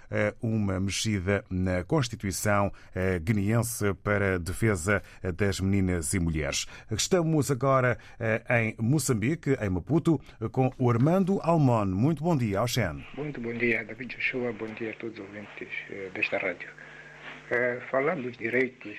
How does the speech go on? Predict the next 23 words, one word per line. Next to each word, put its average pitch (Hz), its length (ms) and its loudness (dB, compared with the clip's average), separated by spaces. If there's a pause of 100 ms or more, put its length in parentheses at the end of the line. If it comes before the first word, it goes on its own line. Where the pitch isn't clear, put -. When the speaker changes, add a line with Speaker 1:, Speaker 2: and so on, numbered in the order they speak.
Speaker 2:
da 107 120 -14
mulher 110 420 -8
e 107 160 -10
da 98 120 -4
rapariga 98 840 -10
aqui 104 240 -10
em 107 40 -10
Moçambique, 107 640 -12
eu 113 300 -8
acho 107 280 -2
que, 98 520 -12 (920)
eh, 104 220 -2
o 117 80 -10
nosso 135 260 -8
governo 110 760 -4 (200)
tem 117 200 -10
se - 180 -10
empenhado 104 520 -10
muito 101 380 -16
na 95 340 -10
valorização 95 800 -6
destes - 440 -12
direitos 90 520 -6